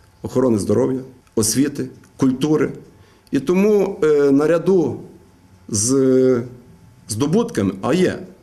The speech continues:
Ну, є, бо громади мобілізуються, громади об'єднуються, громади акумулюють кошти. І, напевне, бачать, що держава або не може,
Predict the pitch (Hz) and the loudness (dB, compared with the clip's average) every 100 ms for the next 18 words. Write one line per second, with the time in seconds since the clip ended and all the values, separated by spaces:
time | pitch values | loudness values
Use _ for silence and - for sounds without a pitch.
0 | - 254 240 196 180 185 214 175 175 147 | -2 0 2 2 0 0 0 2 2 2
1 | 151 143 156 160 135 135 127 160 156 143 | 0 0 2 2 2 -2 0 0 2 0
2 | 131 143 156 135 127 127 110 120 151 143 | 2 2 2 2 0 0 0 2 0 0
3 | 120 107 - - _ - 110 156 170 160 | 0 -2 -10 -20 _ -8 -2 0 2 0
4 | 160 185 160 - - - - - _ _ | 0 -2 -2 -6 -16 -20 -20 -20 _ _
5 | 143 147 147 143 139 135 131 131 180 165 | 0 2 2 2 2 2 0 0 0 2
6 | 156 131 110 - - _ _ _ _ _ | 2 0 -4 -14 -20 _ _ _ _ _
7 | _ _ 120 104 151 139 - 92 - - | _ _ -8 -2 -2 -2 -4 -6 -10 -16
8 | - - 117 - - - _ - 95 131 | -10 -4 -2 -2 -8 -20 _ -10 -4 -2
9 | 123 143 90 - - - 104 110 131 143 | 0 0 -2 -6 -10 -8 -4 0 2 2
10 | 120 85 | -2 -4